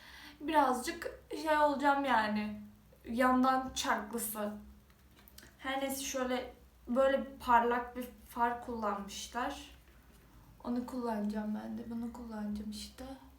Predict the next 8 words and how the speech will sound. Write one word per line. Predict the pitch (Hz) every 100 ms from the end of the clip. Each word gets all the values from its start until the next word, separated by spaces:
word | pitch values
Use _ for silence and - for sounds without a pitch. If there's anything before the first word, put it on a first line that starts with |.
| -
Şöyle | 240 226
göz | 233 214
üstüme | 208 - 233 226
komple | 247 226 240 214
sürüyorum | - 247 233 233 226
bu | 214 208
parlak | 214 208 202 208 208 220
farı. | 208 214